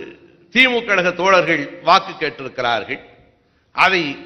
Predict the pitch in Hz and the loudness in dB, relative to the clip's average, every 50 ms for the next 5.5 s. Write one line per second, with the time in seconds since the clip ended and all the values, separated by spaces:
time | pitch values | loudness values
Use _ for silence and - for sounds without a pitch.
0 | - - - - 175 175 - 233 220 208 202 190 170 151 175 170 165 156 151 151 | -20 -10 -6 -4 -4 -2 -2 -2 -2 -2 -2 -2 -4 -2 0 0 0 0 0 -2
1 | 147 139 - 147 156 190 196 185 175 160 - 147 127 135 160 185 180 165 147 139 | -4 -4 0 0 2 2 2 2 0 -2 -2 -2 -2 -2 -2 -2 -2 -4 -4 -4
2 | 190 240 - - - 175 185 220 233 226 214 208 190 185 190 190 175 160 160 143 | -4 -6 -4 -2 0 0 2 2 2 2 4 4 4 2 2 2 0 -2 -2 -4
3 | - - 143 131 117 117 107 - - - - _ _ _ _ _ _ _ _ _ | -4 -4 -4 -2 -2 -4 -4 -8 -14 -20 -20 _ _ _ _ _ _ _ _ _
4 | - 147 170 175 160 147 117 - 135 156 190 208 196 185 170 156 151 135 151 139 | -2 0 2 2 2 0 -2 0 0 2 2 2 2 2 2 0 0 -2 -4 -4
5 | 127 117 127 143 156 156 151 147 156 147 | -4 -2 0 2 2 2 2 0 -2 -4